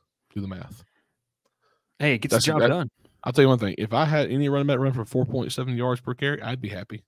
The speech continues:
Speaker 1: That's a first down, three carries, just my high school coach told me.
Speaker 2: I, I can't even really do math that well, to be honest with you. And, uh,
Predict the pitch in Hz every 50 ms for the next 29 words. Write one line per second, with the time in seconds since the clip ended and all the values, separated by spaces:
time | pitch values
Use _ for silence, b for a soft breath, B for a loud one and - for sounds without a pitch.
0 | - - 110 - - 117 113 - - 127 127 113 - 104 101 - 117 117 107 -
1 | 120 113 107 107 104 107 104 - 107 101 - 101 95 - - 107 107 110 107 98
2 | _ _ _ _ _ _ _ _ _ _ _ _ _ _ _ _ _ _ _ _
3 | _ _ _ _ _ _ _ _ _ _ _ - - 160 202 202 151 143 175 175
4 | - 226 233 190 147 127 117 120 123 120 117 117 110 107 110 113 135 139 - -
5 | 113 107 107 113 127 139 127 117 107 104 113 123 120 117 - - 104 95 98 98
6 | 104 110 - _ _ - - 127 117 113 110 110 110 107 107 107 107 104